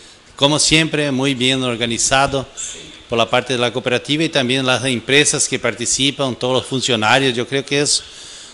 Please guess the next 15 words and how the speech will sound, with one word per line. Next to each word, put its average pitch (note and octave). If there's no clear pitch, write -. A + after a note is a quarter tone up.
un D3+
equipo E3
de D3
gente D3+
trabajadora C3+
para C#3
poder C3
organizar C3+
y C#3
llevar C3
adelante B2+
toda C3
la A2+
producción C3
paraguaya. A2